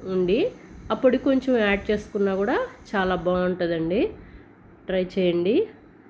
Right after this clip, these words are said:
Thank you. హెల్త్ బాలేదు, వాయిస్ బాలేదండి, ఏమీ అనుకోవద్దు.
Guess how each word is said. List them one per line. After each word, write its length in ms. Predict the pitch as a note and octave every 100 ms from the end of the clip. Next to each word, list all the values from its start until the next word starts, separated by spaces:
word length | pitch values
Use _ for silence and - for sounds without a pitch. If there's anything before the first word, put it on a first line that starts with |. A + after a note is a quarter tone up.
| -
Thank 240 | E3+ E3+ F#3+
you. 160 | C4 G#4 - - - - -
హెల్త్ 240 | G3 G3
బాలేదు, 760 | F#3+ F3+ F#3+ G#3+ G3+ F#3+ A#3+ G4
వాయిస్ 420 | G#3+ F3+ F#3+ F#3+
బాలేదండి, 680 | F3 E3+ F#3 F3+ E3+ D#3+ G3+
ఏమీ 420 | D4 G#3+ F#3 G3
అనుకోవద్దు. 760 | F#3+ F3 - F#3 F3 E3 C4